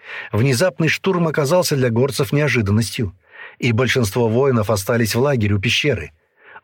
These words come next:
Остах отвесил мальчишке за трещину и указал на место в строю. «Сосунок бездоспешный!» — рявкнул он.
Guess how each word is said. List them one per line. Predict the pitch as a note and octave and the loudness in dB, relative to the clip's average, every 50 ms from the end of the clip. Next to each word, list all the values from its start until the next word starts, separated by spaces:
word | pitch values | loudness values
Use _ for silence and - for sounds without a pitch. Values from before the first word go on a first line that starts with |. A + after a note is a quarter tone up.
| _ | _
Остах | - B2 A#2+ G2+ - B2 A2+ A#2 | -2 0 0 0 0 -2 -2 -2
отвесил | G#2+ G2+ B2+ B2 - A#2+ A#2 | -2 0 0 0 0 2 2
мальчишке | A2 A2+ A2 G2+ - B2+ A2+ - - A#2+ A#2 | 2 2 0 0 0 0 0 0 0 0 0
за | G2+ G#2+ | 0 0
трещину | G#2 - C3+ D3 C3+ - - A2 G#2 G#2+ | 0 0 0 0 0 0 0 0 2 0
и | |
указал | G#2 G2+ A2+ G2+ F#2+ A#2+ A#2 A2+ | 0 0 0 0 2 2 2 2
на | A2 G#2+ | 2 2
место | G2+ G#2 G2+ G2 - G#2 | 2 2 0 0 -2 -4
в | F#2 | -4
строю. | - - G2 G2+ G2+ F#2+ D#2+ - - - - - - - - - - | -2 -2 0 0 0 -2 -2 -6 -10 -20 -20 -20 -20 -20 -20 -12 -6
«Сосунок | - - - C#3+ C#3 - F3 F3+ F3 D#3+ D3 C3 | -4 -2 -2 0 0 0 2 2 2 2 0 0
бездоспешный!» — | C3+ D3+ D#3+ C3+ B2+ F3 D#3 - - - F#3+ E3 C#3 - C3 B2 G#2+ F#2 D#2+ E2 | -2 -2 0 0 0 0 -2 -2 -2 -2 0 0 0 0 0 0 0 0 -2 -2
рявкнул | F2 F#2+ F#2 F#2 - - G#2 G2 | 0 0 0 0 0 0 0 0
он. | F2+ E2 E2 | 0 -2 -6